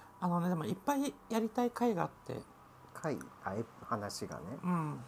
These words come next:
Speaker 2: うん。
Speaker 1: あの、やりたいことたくさんあるんですけど、
Speaker 2: はい。
Speaker 1: <laughs> あの、
Speaker 2: じゃあまず一番目。
Speaker 1: 時間がないっていうことで、
Speaker 2: うん。
Speaker 1: まずちょっとお話ししたいことがありまして。
Speaker 2: はい。
Speaker 1: あの、
Speaker 2: 何でしょう？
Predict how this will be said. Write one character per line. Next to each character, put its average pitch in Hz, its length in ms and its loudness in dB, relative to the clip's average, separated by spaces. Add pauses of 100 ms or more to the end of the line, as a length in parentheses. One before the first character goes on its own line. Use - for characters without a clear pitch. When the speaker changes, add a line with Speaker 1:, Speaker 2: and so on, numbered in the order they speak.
(140)
Speaker 2:
う 123 40 0
ん。 95 220 -4 (640)
Speaker 1:
あ 110 120 2
の、 147 360 0
や 190 120 2
り 226 100 2
た 254 80 4
い 240 60 4
こ 262 100 -4
と 196 100 4
た - 80 0
く - 100 -8
さ 180 100 6
ん 190 60 8
あ 196 40 6
る 180 60 6
ん 147 80 0
で 135 60 -4
す - 100 -14
け 127 80 -2
ど、 139 240 2
Speaker 2:
は 123 240 4
い。 202 100 4
Speaker 1:
<laughs> - 20 -
あ 233 60 8
の、 208 280 6 (320)
Speaker 2:
じ - 140 2
ゃ 101 60 4
あ 95 40 0
ま 110 200 4
ず 92 140 -2
一 - 240 -4
番 92 120 0
目。 180 60 4
Speaker 1:
時 180 60 0
間 180 180 10
が 175 80 6
な 165 160 6
い 151 40 2
っ - 20 -4
て - 160 -4
い 123 40 -2
う 120 40 -6
こ 123 100 -6
と 123 140 -4
で、 117 180 -6 (240)
Speaker 2:
う 127 60 2
ん。 113 280 0 (720)
Speaker 1:
ま 160 140 2
ず - 100 -10
ち - 80 -6
ょ 139 40 2
っ - 40 -8
と - 120 -2
お - 20 -8
話 143 260 -6
し - 100 -12
し - 20 -12
た - 140 -4
い 139 40 -4
こ 151 120 0
と 135 120 -2
が 120 80 -4
あ 120 60 -4
り 120 80 -8
ま 120 120 -6
し - 120 -16
て。 98 200 -8
Speaker 2:
は - 180 2
い。 87 60 -4 (840)
Speaker 1:
あ 151 80 4
の、 123 240 -2 (960)
Speaker 2:
何 101 180 0
で 90 80 -4
し - 140 -8
ょ - 40 -8
う？ - 20 -16